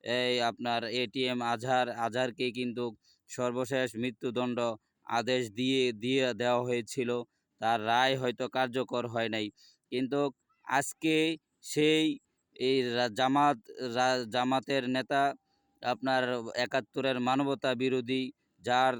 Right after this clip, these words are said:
নেতৃত্বে প্রায় দেড় হাজার মানুষকে হত্যা করা হয়েছে এবং গাড়ি, বাড়িঘর অগ্নিসংযোগ করার,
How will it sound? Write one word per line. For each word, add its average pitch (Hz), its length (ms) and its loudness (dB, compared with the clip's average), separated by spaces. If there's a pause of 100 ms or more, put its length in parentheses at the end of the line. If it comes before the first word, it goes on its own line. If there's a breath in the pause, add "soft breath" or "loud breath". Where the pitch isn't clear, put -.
(200)
নেতৃত্বে 131 560 -2
প্রায় 127 680 0 (520)
দেড় 139 280 2
হাজার 131 460 2
মানুষকে 127 720 0
হত্যা 127 380 -2
করা 123 300 2
হয়েছে 123 600 -2 (340)
এবং 123 360 0
গাড়ি, 123 280 2
বাড়িঘর 120 640 0
অগ্নিসংযোগ 120 840 -4
করার, 117 320 0